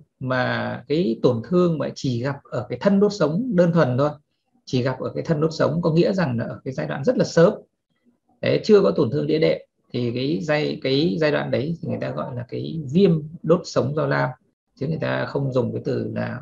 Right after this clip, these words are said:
viêm đĩa đệm đốt sống do lao. Nhưng mà những cái trường hợp như thế này thì rất là hiếm hoi, tức là những trường hợp chỉ có tổn thương thân đĩa đệm mà không có tổn thương khe đĩa đệm đốt sống. Đây là những cái hình ảnh điển hình của cái lao, à, cột sống. Tức là chúng ta thấy là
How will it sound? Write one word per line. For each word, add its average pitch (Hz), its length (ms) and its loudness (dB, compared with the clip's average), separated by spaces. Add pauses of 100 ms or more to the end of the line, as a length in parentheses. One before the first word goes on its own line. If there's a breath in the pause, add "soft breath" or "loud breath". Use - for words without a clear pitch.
viêm 143 240 -2
đĩa - 100 -4
đệm 165 180 -4
đốt 143 120 -6
sống 127 180 -8
do 147 80 -4
lao. 135 220 -4 (380 soft breath)
Nhưng 175 120 6
mà 156 80 6
những 135 140 0
cái 175 120 2
trường 131 140 0
hợp 120 180 -2
như 123 120 -4
thế 160 80 -4
này 127 260 -6
thì - 80 -10
rất - 220 0
là 131 80 -6
hiếm 127 200 -2
hoi, 147 260 0 (320)
tức 202 120 -6
là 147 100 -2
những 120 200 -4
trường 143 140 -2
hợp 110 140 -2
chỉ 107 260 -6
có 123 120 -2
tổn - 180 -2
thương 135 160 -4 (400 soft breath)
thân 147 180 0
đĩa 151 100 0
đệm 160 240 2
mà 110 80 -2
không 131 240 -2
có 123 280 0
tổn 110 180 -2
thương 127 160 -4
khe 131 300 -2
đĩa 135 140 -4
đệm 165 180 -2
đốt 135 120 0
sống. 151 280 0 (880 loud breath)
Đây 185 140 8
là 165 80 8
những 156 160 4
cái 185 80 4
hình 170 200 6
ảnh 113 260 0
điển 110 120 -2
hình 120 300 -2
của 107 300 -2 (720 loud breath)
cái 151 120 2
lao, 156 500 4
à, 143 140 0
cột 127 140 -4
sống. 147 280 -2 (1120)
Tức 190 80 4
là 175 140 6
chúng 151 120 0
ta 165 160 2
thấy 139 300 -2
là 135 280 0